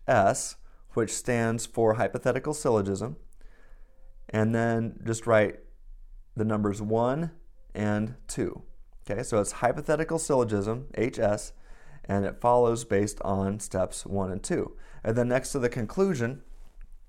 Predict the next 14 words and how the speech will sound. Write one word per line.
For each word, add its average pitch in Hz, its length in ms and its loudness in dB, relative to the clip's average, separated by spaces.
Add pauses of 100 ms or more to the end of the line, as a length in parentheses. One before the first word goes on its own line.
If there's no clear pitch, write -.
(240)
next 127 380 0
to 127 500 2 (380)
step - 380 4
five, 123 460 8 (1000)
next 113 260 -2
to 123 80 -2
that 117 220 6
R, 123 500 4
the - 80 -2
conclusion, 107 600 -4 (360)
write 113 220 6
down 104 200 4
M 123 540 0
P. 131 440 -2